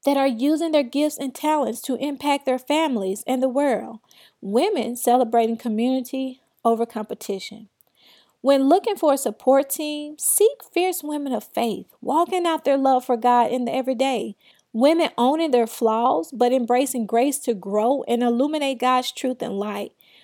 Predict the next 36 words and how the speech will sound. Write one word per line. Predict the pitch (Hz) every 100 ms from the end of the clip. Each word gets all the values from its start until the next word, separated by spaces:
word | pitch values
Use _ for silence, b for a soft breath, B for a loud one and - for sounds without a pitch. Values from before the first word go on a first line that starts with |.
| b
Women | 214 247 320 370 359
chasing | - - 262 269 269 254
after | 254 247 208
a |
life | 208 220 240 262
full | 254 233
of | 214 190
God, | 226 247 277 - -
full | 233 196
abundance, | 180 220 233 240 240 -
and | 226
full | - 226
of | 220
freedom. | - 247 214 - - _ b _ _ -
Your | 359
community | 403 302 277 294 269 -
is | 247 240
a |
place | 233 - 269 -
that | 226
you | 226 302
can | 330
be | 254 240
fueled | - 277 269 277 294 -
and | 226
pour | - 269 240
into | 240 262 -
others, | 285 247 202 - - - _ -
a | 240
safe | - - 269 320
place | - - 185 190 -
to | -
share | 220 226 214
your | 196 -
heart's | - 240 240 -
concerns, | - 294 311 285 226 202 202 -